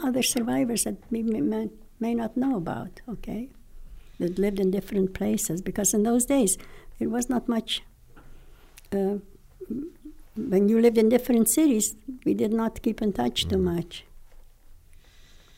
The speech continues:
Speaker 1: So.
Speaker 2: So you hear about, um,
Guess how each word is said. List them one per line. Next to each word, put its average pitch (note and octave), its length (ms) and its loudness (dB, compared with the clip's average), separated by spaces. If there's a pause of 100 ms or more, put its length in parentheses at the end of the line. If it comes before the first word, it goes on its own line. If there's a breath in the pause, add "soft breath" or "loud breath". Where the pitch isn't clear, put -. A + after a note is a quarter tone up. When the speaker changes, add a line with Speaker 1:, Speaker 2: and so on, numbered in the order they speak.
Speaker 1:
So. - 300 -8 (4000 loud breath)
Speaker 2:
So - 160 8
you B2 220 8
hear B2+ 300 10
about, G2+ 360 8
um, E2+ 440 6